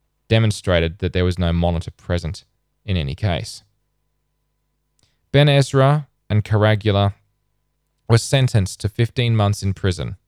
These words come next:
Adam Mishuri was sentenced to nine months in prison.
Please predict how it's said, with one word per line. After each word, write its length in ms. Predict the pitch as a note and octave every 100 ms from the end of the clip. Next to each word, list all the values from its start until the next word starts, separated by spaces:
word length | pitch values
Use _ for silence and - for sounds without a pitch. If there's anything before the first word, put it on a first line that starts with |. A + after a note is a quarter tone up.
| _ _ _ _ _ _ _ _ -
Adam 280 | G2 F#2 F#2
Mishuri 600 | F#2 - A#2 A2+ A2+ G#2 _ -
was 100 | G#2+
sentenced 380 | - F2 F2 -
to 80 | A2+
nine 340 | A2+ A2 G#2
months 300 | E2+ D2 -
in 80 | -
prison. 400 | - - -